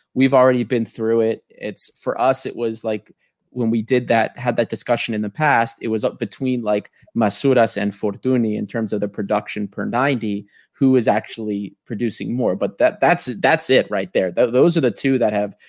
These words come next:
done the most with the time given. Uh, Bruma's not even in that conversation yet. Has he, he, he has some good weeks and bad weeks, but it's, it's, sorry,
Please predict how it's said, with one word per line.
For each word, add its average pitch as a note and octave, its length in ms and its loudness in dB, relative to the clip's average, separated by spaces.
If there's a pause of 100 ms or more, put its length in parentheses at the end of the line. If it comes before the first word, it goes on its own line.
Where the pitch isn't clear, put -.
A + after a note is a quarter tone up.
(200)
done B2+ 240 6
the A2+ 100 2
most A2 400 0
with G#2 140 -12
the G2+ 80 -12
time G2+ 380 -8
given. G2+ 360 -8 (520)
Uh, G2+ 180 6
Bruma's C3 460 4
not A#2+ 160 4
even A2 240 2
in A2 100 0
that F#2+ 160 -6
conversation - 800 -2
yet. G1+ 200 -12
Has A2 240 2
he, C3+ 240 0 (160)
he, C3+ 280 0
he C3+ 120 -2
has D3 240 4
some D3 160 4
good C#3+ 280 0
weeks C#3+ 240 2
and C3 100 -2
bad B2+ 220 0
weeks, C3 240 -4
but - 240 -4 (480)
it's, - 320 -16
it's, - 180 -10
sorry, - 560 -6